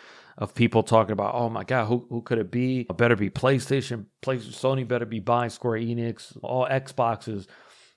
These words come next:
looking for more, you know, Japanese development. It's probably gonna be Xbox," and creating all this B S for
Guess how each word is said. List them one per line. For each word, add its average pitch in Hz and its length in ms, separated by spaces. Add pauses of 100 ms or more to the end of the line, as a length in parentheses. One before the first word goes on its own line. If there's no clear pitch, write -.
(100)
looking 123 380
for 120 180
more, 120 420
you 120 120
know, 107 80
Japanese 113 560
development. 113 500
It's 104 100
probably 120 300
gonna 113 160
be 110 140
Xbox," 117 640 (120)
and 104 320
creating 131 380
all 127 120
this 117 180
B 120 260
S 123 200
for 107 400